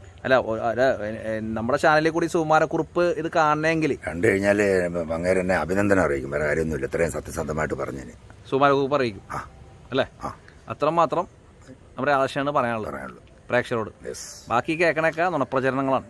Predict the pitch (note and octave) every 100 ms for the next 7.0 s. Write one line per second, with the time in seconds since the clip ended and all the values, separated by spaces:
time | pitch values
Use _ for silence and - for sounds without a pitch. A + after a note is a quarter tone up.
0 | B2 F#3 G3+ F3 E3 F2+ E2 D3+ A#3+ A#3
1 | E3 F#2 D#2 C#2 - - - - A#2+ G#2+
2 | - B2+ D3+ F3+ F3+ F3 F3+ F#3 F3 E3
3 | D#3 D#3+ C#3+ D#3 D#3+ D#3 D#3 D3+ D3+ D#3
4 | D3+ D3 A#2+ A#2+ G#2+ G#2 G#2 - - E3+
5 | F#3 F3 E3 D3+ C3 B2 B2 C#3+ C3+ A2+
6 | G#2 G2+ E2+ D#2 C#2+ - - G#2 G2+